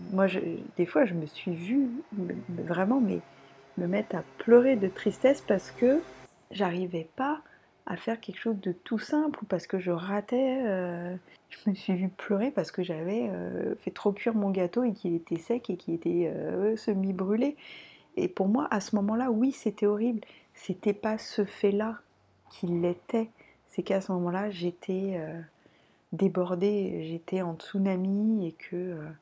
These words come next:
et que dans ces hypersensibilités, quelle qu'elle soit, quel, quel que soit l'endroit où il se met, il y a un moment où on se, où on se noie dedans. Et c'est, et c'est une réalité, et c'est pas, euh, du cinéma. Là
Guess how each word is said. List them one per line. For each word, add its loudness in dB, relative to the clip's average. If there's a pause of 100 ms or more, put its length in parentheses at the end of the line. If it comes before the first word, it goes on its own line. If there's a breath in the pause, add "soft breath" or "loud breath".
(800 soft breath)
et -2
que -2
dans 4
ces 4
hypersensibilités, 4
quelle 6
qu'elle 4
soit, 4
quel, 4 (260)
quel 4
que 2
soit 0
l'endroit -2
où -2
il -4
se -12
met, -4
il -4
y -2
a 0
un 0
moment 2
où -4
on -10
se, -18
où -2
on -4
se -10
noie -2
dedans. -2 (480)
Et 0
c'est, -10
et -2
c'est -2
une 4
réalité, -2
et -2
c'est -6
pas, 2
euh, 0
du -6
cinéma. -4 (440 soft breath)
Là 6